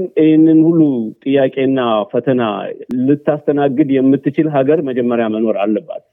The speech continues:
ሜዳው መኖር አለበት፣ ሁላችንም ልንጫወትበት የምንችል። ያ ከሌለ፣ ያ ከተበታተነ በኋላ ፖለቲካ የምንለውን ነገር የምናወራበት፣ አብሮ የመኖርን የተለያዩ ባህላችን፣ ሁሉንም ጥያቄዎች የምናስተናግድበት ምንም መድረክ የለም ማለት ነው።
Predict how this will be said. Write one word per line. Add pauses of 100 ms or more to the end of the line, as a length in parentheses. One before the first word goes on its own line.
(160)
ሜዳው
መኖር
አለበት፣
ሁላችንም
ልንጫወትበት
የምንችል።
ያ
ከሌለ፣
ያ
ከተበታተነ
በኋላ (720)
ፖለቲካ (320)
የምንለውን
ነገር (220)
የምናወራበት፣ (460)
አብሮ (140)
የመኖርን (180)
የተለያዩ
ባህላችን፣ (140)
ሁሉንም
ጥያቄዎች
የምናስተናግድበት
ምንም
መድረክ
የለም
ማለት
ነው።